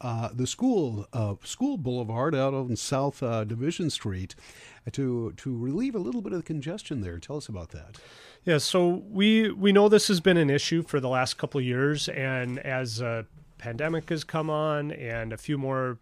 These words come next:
Speaker 2: people driving their students to school, uh, a little le-, less use of buses, um, a little less, uh, walking and biking that we've seen.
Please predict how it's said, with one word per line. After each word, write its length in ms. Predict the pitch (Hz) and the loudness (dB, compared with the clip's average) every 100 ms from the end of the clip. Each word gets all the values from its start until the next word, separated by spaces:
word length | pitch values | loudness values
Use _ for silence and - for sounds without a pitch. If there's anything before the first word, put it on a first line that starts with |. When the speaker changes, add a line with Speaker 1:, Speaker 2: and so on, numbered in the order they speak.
| _ | _
Speaker 2:
people 360 | - 135 120 117 | -10 -8 -8 -10
driving 920 | 104 120 117 127 135 139 147 151 151 _ | -8 -4 -2 -2 0 0 0 -4 -8 _
their 180 | - 131 | -4 -4
students 480 | - - 139 143 - | -4 -4 -2 -2 -4
to 120 | - | -6
school, 560 | 127 - 156 147 156 - - - - _ - | -6 -2 2 2 2 -2 -16 -20 -20 _ -12
uh, 40 | |
a 360 | 113 104 104 107 | -10 -8 -10 -10
little 200 | 139 131 | -4 -4
le-, 200 | 127 135 - | -2 -4 -4
less 340 | 139 123 - | -6 -4 -4
use 220 | 123 110 | -6 -8
of 120 | 110 98 | -10 -4
buses, 800 | 143 - 143 135 127 117 - - | -2 0 0 0 -2 -6 -10 -14
um, 400 | 113 107 101 101 98 117 127 | -12 -12 -12 -16 -16 -16 -12
a 20 | |
little 220 | 117 113 | -10 -8
less, 640 | 113 110 92 - - - - _ _ - | -8 -8 -10 -10 -10 -12 -16 _ _ -16
uh, 100 | 117 | -14
walking 640 | 117 113 123 131 143 127 | -10 -6 -4 -4 -4 -4
and 120 | 113 101 | -4 -4
biking 380 | 131 - 135 | -4 -2 -4
that 100 | 127 | -4
we've 160 | - 123 | -6 -6
seen. 400 | - 127 127 | -2 0 0